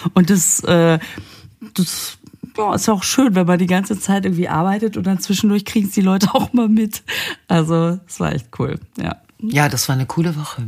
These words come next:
Speaker 2: Das war die Lisa
Speaker 1: Mhm.
Speaker 2: Feller Woche. Sag mal, wir haben doch so eine Pseudo-After-Silvester-Show Podcast-Geschichte gemacht, ne,
Speaker 1: Mhm.
Speaker 2: letzten Sonntag.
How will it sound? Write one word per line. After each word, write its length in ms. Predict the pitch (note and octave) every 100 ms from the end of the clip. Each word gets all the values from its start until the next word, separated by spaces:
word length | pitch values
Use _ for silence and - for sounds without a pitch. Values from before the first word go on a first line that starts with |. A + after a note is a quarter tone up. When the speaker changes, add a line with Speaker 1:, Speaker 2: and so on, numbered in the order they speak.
| A2+
Speaker 2:
Das 200 | B2 -
war 60 | B2+
die 100 | C#3
Lisa 260 | D#3+ D#3
Speaker 1:
Mhm. 100 | D#3
Speaker 2:
Feller 300 | D3 B2 G#2+
Woche. 280 | A2 G#2 A#2 - - - - - - - - - A#2+
Sag 120 | - D3+
mal, 100 | C#3+
wir 100 | C#3
haben 120 | E3+
doch 120 | F#3+
so 120 | E3+ E3+
eine 280 | D#3+ D3 - - - - -
Pseudo-After-Silvester-Show 2250 | - F3+ F3 E3+ E3+ E3 - D3 E3 - D#3 D3+ C#3 D3+ - D3 C3+ - - C#3+ C#3 C3+ B2+ - - - - - _
Podcast-Geschichte 1500 | - E3 D#3 C3+ B2+ - - - - - - C3 - A#2+ -
gemacht, 440 | A#2 A#2 G2 - -
ne, 160 | A3 A3+
Speaker 1:
Mhm. 60 |
Speaker 2:
letzten 300 | C#4+ - C3
Sonntag. 540 | A2 G2+ G2+ - F#2